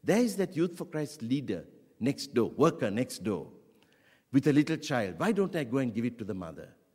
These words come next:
And in the morning, this lady, in the night they had prayed, "Give us an egg."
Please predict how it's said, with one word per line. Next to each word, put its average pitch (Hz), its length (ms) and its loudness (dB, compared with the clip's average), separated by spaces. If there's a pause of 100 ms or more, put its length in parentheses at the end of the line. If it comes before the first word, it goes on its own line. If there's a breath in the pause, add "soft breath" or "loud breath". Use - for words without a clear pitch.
(340)
And 165 100 0
in 175 60 2
the 175 80 4
morning, 185 420 4 (1200)
this 220 240 4
lady, 180 640 8 (400)
in 143 100 -2
the 151 80 4
night 180 280 6
they 175 80 4
had 170 180 4
prayed, 156 560 2
"Give 180 140 4
us 180 160 6
an 170 100 10
egg." 180 360 8